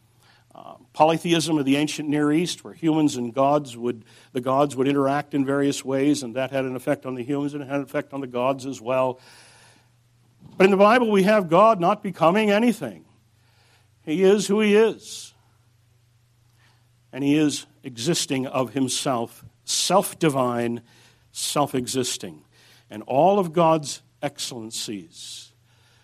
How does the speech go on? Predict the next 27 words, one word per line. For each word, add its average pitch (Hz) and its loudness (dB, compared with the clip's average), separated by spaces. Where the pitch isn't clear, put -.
all 143 2
of 180 -2
his 208 -2
attributes 131 -6
that 123 -6
we 135 0
describe 135 -4
and 113 -14
we 120 -4
love 135 -4
to 135 -8
praise 170 2
him 123 -2
for, 98 -10
all 196 2
of 233 -2
his 185 -6
attributes 123 -6
are 120 -4
of 123 -4
himself. 110 -10
I 107 -20
mentioned 123 -6
open 147 4
theism, 160 2
that's 117 -6
another. 143 2